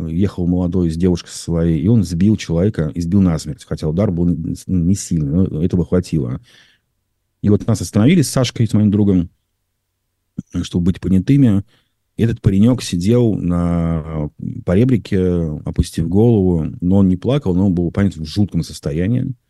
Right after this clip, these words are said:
что он убил человека. Его, к счастью, признали невиновным, но, тем не менее, его состояние было ужасным. Я прекрасно понимаю, э, тех людей, которые испытывают чувство вины,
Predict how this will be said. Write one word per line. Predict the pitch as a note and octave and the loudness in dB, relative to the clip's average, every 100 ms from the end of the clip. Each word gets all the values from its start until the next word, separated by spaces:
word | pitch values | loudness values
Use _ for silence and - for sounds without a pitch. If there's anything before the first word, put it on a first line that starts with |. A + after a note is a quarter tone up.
| _ - | _ -12
что | - | -2
он | F2 | 0
убил | E2 E2+ | 2 0
человека. | - E2+ D#2 D2+ - - - _ _ _ - | 0 0 2 0 -4 -10 -12 _ _ _ -2
Его, | F2+ A2 | 2 2
к | - | 2
счастью, | - G2 - E2 | 0 0 0 -2
признали | F2 F#2 E2+ | 0 0 2
невиновным, | E2+ E2+ F2+ G#2+ C#3+ D3 C3+ - _ _ _ _ _ _ _ _ _ | 2 2 0 0 -2 -4 -6 -12 _ _ _ _ _ _ _ _ _
но, | - F2+ | -2 0
тем | E2 F#2+ | 2 4
не | F#2+ | 6
менее, | B2+ A#2+ | 6 4
его | F2+ F2 A2 G#2 - | 2 2 2 2 -2
состояние | - - G2 G2+ | -10 -4 -2 0
было | F2 | 0
ужасным. | F#2 F2+ - D2+ | 0 0 -2 -2
Я | A2 | 0
прекрасно | A2+ A2+ A2+ F#2+ | 0 0 0 0
понимаю, | G2 G2+ A2+ G2+ F2 D#2+ D2+ D#2 | 2 4 4 2 0 -4 -4 -6
э, | E2 E2 D#2 | -4 -4 -4
тех | - F#2 | -4 -4
людей, | F#2 F2+ | -2 -2
которые | E2 - E2 | -2 -4 -6
испытывают | - G2 E2 C#2+ | -4 -2 0 -2
чувство | F2 - D2 | -6 -6 -4
вины, | D#2+ F#2 C3 E3+ | 0 2 2 0